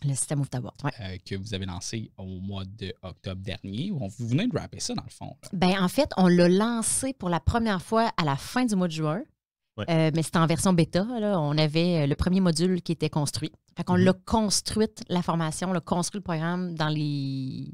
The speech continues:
Speaker 1: six derniers mois, carrément. Euh, en tout cas, si mon calcul est bon, là.
Speaker 3: Oui.
Speaker 1: On est en train de le terminer, là.
Speaker 3: Oui.
Speaker 1: Fait que ça a été un long processus, ça aussi.
Speaker 3: Oui.
Speaker 1: <laughs> Mais
Speaker 3: Mais
Speaker 1: on
Speaker 3: c'était
Speaker 1: arrive au
Speaker 3: fun.
Speaker 1: bout, là.
Speaker 3: Ouais.
Speaker 1: C'est le fun. Ouais, c'est un super système. C'est vraiment cool. Mm.
Speaker 2: Puis ça, c'était votre première, euh,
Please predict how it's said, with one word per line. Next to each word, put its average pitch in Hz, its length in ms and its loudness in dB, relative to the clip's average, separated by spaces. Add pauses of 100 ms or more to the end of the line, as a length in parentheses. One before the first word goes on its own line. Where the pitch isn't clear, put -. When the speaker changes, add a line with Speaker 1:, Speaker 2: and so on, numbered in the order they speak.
Speaker 1:
six - 360 -6
derniers 165 240 -4
mois, 190 200 -4
carrément. 175 360 -6 (460)
Euh, 160 160 -8
en 156 40 -8
tout - 80 -14
cas, 156 80 -8
si - 80 -8
mon 160 80 -4
calcul 165 200 -2
est 165 60 2
bon, 185 180 -2
là. 254 100 -4 (180)
Speaker 3:
Oui. 120 100 0
Speaker 1:
On 190 80 8
est 190 140 4
en 175 80 4
train 170 80 -2
de 180 60 0
le 165 60 0
terminer, 151 280 -2
là. 127 120 -6 (360)
Speaker 3:
Oui. 110 80 -2 (680)
Speaker 1:
Fait 147 240 -6 (100)
que 156 100 -4
ça - 140 -2
a 147 40 0
été - 160 -2
un 147 100 2
long 139 180 0
processus, - 460 -4
ça - 180 -6
aussi. - 260 -10
Speaker 3:
Oui. - 460 6
Speaker 1:
<laughs> - 680 0
Mais 226 120 6
Speaker 3:
Mais 214 80 6
Speaker 1:
on - 40 10
Speaker 3:
c'était 240 100 10
Speaker 1:
arrive 240 160 8
au 247 80 8
Speaker 3:
fun. 220 60 4
Speaker 1:
bout, 247 160 8
là. 190 200 4
Speaker 3:
Ouais. 110 140 0
Speaker 1:
C'est 196 100 2
le 160 60 2
fun. 160 320 0
Ouais, 147 200 0
c'est 131 100 -8
un - 80 -6
super 135 240 0
système. - 280 -12
C'est - 120 -8
vraiment - 180 -6
cool. - 140 -16 (440)
Mm. 175 80 -2
Speaker 2:
Puis 131 100 0
ça, 151 80 4
c'était 151 140 4
votre 113 200 2
première, 117 640 2
euh, 107 100 -4